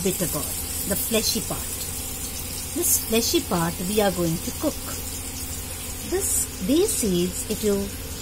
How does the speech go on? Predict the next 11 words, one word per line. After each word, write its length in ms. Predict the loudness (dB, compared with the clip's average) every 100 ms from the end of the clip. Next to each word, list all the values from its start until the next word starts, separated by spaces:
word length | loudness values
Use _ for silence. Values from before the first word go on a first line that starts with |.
| -6
put 140 | -2 0
it 100 | 4
in 100 | 4
the 80 | 4
soil 440 | 6 8 8 8
in 120 | 6
your 160 | 4 4
garden, 600 | 4 2 2 2 2 0 -4 -8 -4
it 120 | -2 0
will 100 | 0
grow 400 | 4 6 6 4